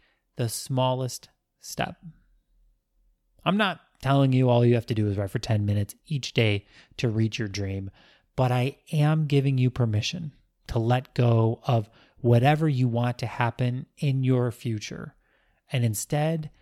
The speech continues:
use all that energy and let your focus fall on the daily work of just writing and telling your story. If you're struggling to get into a writing routine, get small.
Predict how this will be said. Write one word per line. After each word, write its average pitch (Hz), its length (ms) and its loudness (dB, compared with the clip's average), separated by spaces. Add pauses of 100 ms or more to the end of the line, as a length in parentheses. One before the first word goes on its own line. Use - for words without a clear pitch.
(180)
use 113 300 -2
all 143 180 2
that 165 300 -2 (280)
energy 127 640 0 (360)
and 123 160 -4
let 127 400 2
your 151 180 0
focus 127 520 0
fall 120 640 0
on 110 160 -6
the 110 80 -6
daily 151 580 -2
work 131 460 -2 (140)
of 107 120 -10
just 104 360 -6 (160)
writing 120 600 0 (120)
and 120 100 -6
telling 101 500 -4 (160)
your 110 140 -2
story. 151 480 -8 (1300)
If 139 120 -4
you're 202 120 2
struggling 165 440 4
to 147 60 2
get 131 280 2
into 117 220 2
a 107 80 0
writing 107 300 0
routine, 101 560 -2 (520)
get 110 240 -2
small. 95 560 -8